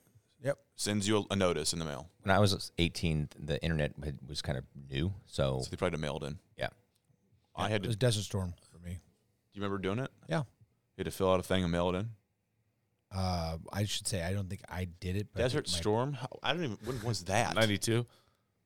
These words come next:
Speaker 4: Ninety-one.
Speaker 2: Okay, I didn't know if he was just confused or. You were, how old were you?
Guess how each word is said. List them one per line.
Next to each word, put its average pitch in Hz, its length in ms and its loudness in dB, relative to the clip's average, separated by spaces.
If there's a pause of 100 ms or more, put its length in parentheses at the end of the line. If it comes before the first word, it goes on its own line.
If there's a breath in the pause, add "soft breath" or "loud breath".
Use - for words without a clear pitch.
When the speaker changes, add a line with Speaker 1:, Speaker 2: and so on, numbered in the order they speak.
(140)
Speaker 4:
Ninety-one. 92 460 -2
Speaker 2:
Okay, 92 280 -6 (100)
I 69 40 -14
didn't 95 160 -8
know 90 60 -4
if 78 60 -10
he 80 100 -6
was 76 220 -10 (280)
just - 140 -20
confused 92 520 -2
or. 69 180 -8 (760)
You 120 160 4
were, 104 240 4 (140)
how 123 120 -4
old 185 100 -4
were 110 80 -6
you? 73 220 -8